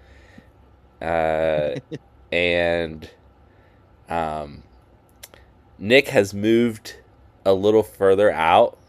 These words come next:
and doesn't get to play as often. So he was a little cold.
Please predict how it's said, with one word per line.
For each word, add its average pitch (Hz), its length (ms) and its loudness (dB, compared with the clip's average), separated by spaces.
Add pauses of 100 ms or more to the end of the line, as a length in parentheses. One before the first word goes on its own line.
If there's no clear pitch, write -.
(1300)
and 90 120 -6
doesn't 98 260 0
get 95 160 -2
to 87 80 -10
play - 280 2
as 95 100 -2
often. 120 560 -2 (680)
So 90 240 -2
he 95 200 -6
was 92 180 -4
a 92 60 0
little 90 300 -4
cold. 107 540 -2